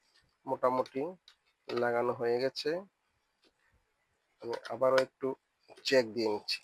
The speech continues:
তারপর হচ্ছে বন্ধুরা, আমার ছোট নাটগুলা ছোট পয়েন্টে, মোট আটটা নাট হবে। সবগুলা নাট যখন আমরা বসিয়ে দিব, কোনো জায়গা আর লুজ থাকবে না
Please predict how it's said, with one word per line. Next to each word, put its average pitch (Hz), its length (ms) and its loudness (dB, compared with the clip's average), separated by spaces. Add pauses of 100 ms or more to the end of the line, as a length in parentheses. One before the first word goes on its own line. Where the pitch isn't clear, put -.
(1400)
তারপর 127 380 2
হচ্ছে - 280 -6
বন্ধুরা, 139 360 2
আমার 135 140 6 (100)
ছোট - 140 -6 (140)
নাটগুলা 135 400 4 (880)
ছোট - 240 -2 (160)
পয়েন্টে, 120 400 2 (1500)
মোট 135 200 4 (200)
আটটা - 280 6
নাট 135 260 6
হবে। 127 200 0 (1300)
সবগুলা 135 500 4 (120)
নাট 131 160 10 (120)
যখন 143 260 4
আমরা 143 220 4
বসিয়ে 143 340 2
দিব, 139 120 -4 (1600)
কোনো 147 140 4 (120)
জায়গা 139 200 10 (160)
আর 139 80 8 (100)
লুজ 131 160 0 (140)
থাকবে 135 280 0
না 160 140 6